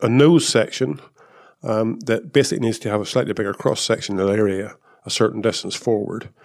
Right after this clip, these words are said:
So you've got a bulkhead in it. There is a, where the, where the nose joins the chassis, it's called the A A bulkhead, and it has to be, uh, three hundred millimeters wide by two hundred fifty high with a, a radius on it.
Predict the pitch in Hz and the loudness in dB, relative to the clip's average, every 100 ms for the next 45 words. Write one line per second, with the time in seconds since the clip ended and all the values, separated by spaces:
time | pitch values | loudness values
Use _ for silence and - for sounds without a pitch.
0 | - - - 107 101 - 95 104 98 113 | -20 -20 -4 -4 -2 -4 -2 -2 2 0
1 | 110 - 95 92 92 - - - 120 131 | 2 -2 -4 -4 -6 -12 -20 0 2 4
2 | 113 - - - _ - 117 117 107 - | 2 0 -18 -20 _ -6 -2 -2 -4 0
3 | 113 120 143 151 - 127 113 95 - 113 | 4 8 8 8 6 2 2 0 -2 0
4 | 110 - 95 - - 104 101 101 _ 131 | -2 -4 -10 -12 -6 -4 -4 -10 _ -4
5 | 110 104 104 104 107 - - - - - | -2 -4 -4 -4 -4 -6 -12 -14 -14 -16
6 | - 90 95 98 - - - _ - 101 | -10 -8 -8 -10 -14 -20 -20 _ -14 -12
7 | 95 - 101 - 107 104 104 107 98 95 | -8 -6 -6 -6 -6 -6 -6 -8 -8 -10
8 | - - 120 107 104 110 101 95 98 98 | -14 -6 -4 -4 -6 -4 -6 -4 -6 -6
9 | 107 101 101 - 101 - 101 98 - 101 | -6 -4 -6 -8 -10 -8 -8 -8 -10 -10
10 | 101 - 104 101 104 _ _ _ _ _ | -12 -8 -6 -6 -8 _ _ _ _ _
11 | 98 - 98 - - 101 104 98 95 92 | -12 -10 -10 -12 -10 -4 -2 -2 -6 -8
12 | 87 - | -10 -12